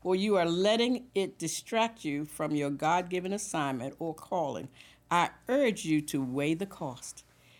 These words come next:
Decide your priority. Is it worth the time it would take to attempt to resolve?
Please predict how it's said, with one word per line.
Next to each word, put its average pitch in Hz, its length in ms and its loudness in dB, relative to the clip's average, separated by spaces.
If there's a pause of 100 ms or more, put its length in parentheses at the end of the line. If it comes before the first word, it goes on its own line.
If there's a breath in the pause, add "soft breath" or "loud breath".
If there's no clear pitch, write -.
(140 soft breath)
Decide 202 580 4
your 247 120 2
priority. 190 920 -2 (480 soft breath)
Is 185 220 6
it 175 120 4
worth 214 400 2
the 302 100 -2
time 156 640 4
it 180 160 0
would 190 160 -2
take 143 340 -2
to 156 180 -2
attempt 165 360 -6
to 202 120 -10
resolve? 156 520 -6